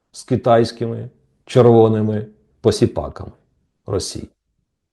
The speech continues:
Це ерефія, це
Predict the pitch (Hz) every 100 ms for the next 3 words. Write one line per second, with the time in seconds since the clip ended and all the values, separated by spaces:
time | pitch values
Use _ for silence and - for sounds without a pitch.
0 | _ - 143 226 - _ _ _ _ _
1 | _ _ _ 110 90 123 151 196 190 233
2 | - _ _ _ - 107 92